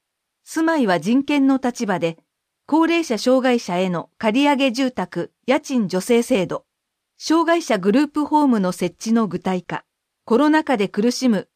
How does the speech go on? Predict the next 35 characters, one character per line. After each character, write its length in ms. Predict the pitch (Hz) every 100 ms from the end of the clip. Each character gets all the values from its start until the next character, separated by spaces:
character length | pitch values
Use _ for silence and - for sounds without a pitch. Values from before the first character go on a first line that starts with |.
| -
区 160 | 311
内 300 | 320 277 170
業 180 | 175 262
者 180 | 247 208
に、 180 | 131 - _ _
区 240 | - 269 -
独 280 | 185 302 311
自 200 | 233 196
給 200 | - 269
付 140 | -
金 200 | - 262
支 180 | 262 -
給 200 | - 262
の 140 | 254 247
検 260 | 277 320
討 220 | - 311 294
な 120 | 285
ど 120 | 254
に 160 | 196 175
お 120 | 208
い 60 | 196
て、 220 | 165 - _ -
対 280 | 247 311
応 160 | 311 311
の 260 | 294 285 202
遅 200 | - 254
れ 120 | 247
が 220 | 233 233 _ -
明 220 | - 320
ら 120 | 294
か 100 | 226
に 140 | 190
な 120 | 170 180
っ 80 | _
た。 140 | 147